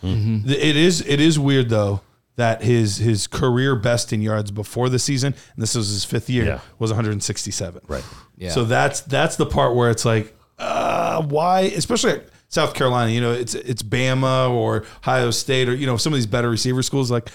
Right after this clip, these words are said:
Speaker 2: okay, I kinda get it, but South Carolina, they're, they're begging for, for some guys at, at receiver. So that, that is one of the things that makes me go, uh, what, why, why is that? What happened there?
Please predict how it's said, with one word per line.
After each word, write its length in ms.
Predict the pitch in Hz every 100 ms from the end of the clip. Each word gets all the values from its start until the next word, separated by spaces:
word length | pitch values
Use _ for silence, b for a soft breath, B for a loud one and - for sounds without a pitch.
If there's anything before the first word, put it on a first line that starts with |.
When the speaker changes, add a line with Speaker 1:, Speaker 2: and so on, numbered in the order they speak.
| B B
Speaker 2:
okay, 380 | 202 202 143 127
I 40 |
kinda 300 | 117 143 120
get 160 | 104 110
it, 120 | 104
but 240 | 104 107 - b b b b
South 260 | - 156
Carolina, 480 | - 120 104 131 120
they're, 120 | 117
they're 280 | 123 - 127
begging 400 | 101 113 123 113
for, 280 | 104 107 101
for 180 | - 104
some 160 | - 104
guys 320 | 101 104 101
at, 120 | 98
at 120 | 101
receiver. 460 | 92 98 110 104 98
So 240 | - 107 98 B B B -
that, 440 | 131 147 147 131
that 180 | 131 143
is 160 | 139 123
one 160 | 127
of 80 | 123
the 80 | 113
things 300 | - 120 107
that 120 | 110
makes 240 | 107 104 110
me 80 |
go, 160 | 104 104
uh, 1000 | - - 392 403 415 403 392 381 370 359 - B B
what, 280 | - 339 - _ -
why, 260 | - - -
why 240 | 165 202
is 280 | 185 143 107
that? 180 | 98 113
What 160 | 160
happened 400 | 123 113 - 101
there? 320 | 95 80 87